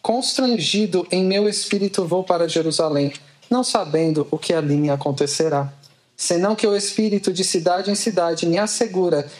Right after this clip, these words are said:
que me esperam cadeias e tribulações. Porém, em nada considero a vida preciosa para mim mesmo, contanto que complete a minha carreira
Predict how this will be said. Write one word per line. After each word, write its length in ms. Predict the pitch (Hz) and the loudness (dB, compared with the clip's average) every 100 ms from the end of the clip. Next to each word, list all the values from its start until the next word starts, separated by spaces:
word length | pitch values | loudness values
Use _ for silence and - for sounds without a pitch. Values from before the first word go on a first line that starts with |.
| - | -14
que 140 | - 202 | -4 0
me 80 | |
esperam 540 | 196 196 - 180 175 170 | 0 -2 0 2 0 0
cadeias 920 | 165 196 170 175 180 156 143 - - | 0 -2 0 0 2 2 0 -4 -2
e 60 | 170 | -2
tribulações. 880 | 160 165 165 156 151 - 147 139 - - - - - - _ | -2 -2 0 0 -2 -2 -4 -6 -12 -16 -20 -20 -20 -20 _
Porém, 520 | 202 202 220 226 - - | 0 2 0 0 -6 -2
em 120 | 196 | 0
nada 300 | 202 208 208 | 2 2 0
considero 580 | 202 196 - 175 180 180 | 0 -2 -2 0 0 2
a 120 | 180 | 0
vida 500 | 156 156 175 147 135 | 0 -2 -2 0 -2
preciosa 560 | - 156 - 160 156 147 | -2 -2 0 0 0 -2
para 240 | - 156 | -2 0
mim 160 | 151 170 | 0 0
mesmo, 480 | 185 147 143 147 151 - _ _ _ _ | 0 0 -2 -2 -4 -8 _ _ _ _
contanto 460 | - 175 175 202 208 | -4 -2 0 -2 -2
que 100 | - | -4
complete 540 | - 185 - 180 180 | -2 0 0 0 0
a 40 | 170 | 0
minha 220 | 170 170 | 0 0
carreira 720 | - 165 143 151 151 139 139 | 0 -2 0 0 0 -2 -4